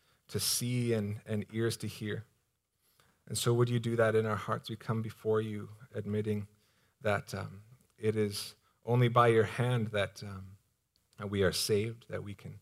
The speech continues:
that we can truly know you. Thanks for all this stuff that's happening around here. Thank you for the, the joy it is to partner with you, and may we always do it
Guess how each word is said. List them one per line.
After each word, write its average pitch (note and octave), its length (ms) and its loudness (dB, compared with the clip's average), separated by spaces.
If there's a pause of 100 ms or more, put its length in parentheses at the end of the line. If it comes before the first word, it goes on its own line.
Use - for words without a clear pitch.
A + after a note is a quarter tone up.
(460)
that F2 120 -8
we G#2 100 -4
can G2 200 -4
truly G#2 360 -4
know G2+ 240 -4
you. A2+ 220 -8 (720)
Thanks B2+ 240 0
for G#2 160 -4
all B2 180 0
this A#2+ 320 -2 (380)
stuff - 400 -2
that's F#2 160 -8
happening F#2 420 -6
around E2+ 380 -12
here. F#2+ 140 -16 (500)
Thank C#3+ 220 4
you C#3 80 0
for G#2+ 240 -10
the, F#2 200 -10 (360)
the A2 60 -2
joy A#2 320 0
it A2+ 80 -2
is A2+ 160 0
to - 120 -12
partner A2+ 420 -4
with A2 220 -6
you, A2 120 -18 (520)
and G#2 120 2
may A#2 140 4
we A2 160 -2
always G2+ 500 -2
do G#2 180 -8
it F2+ 80 -6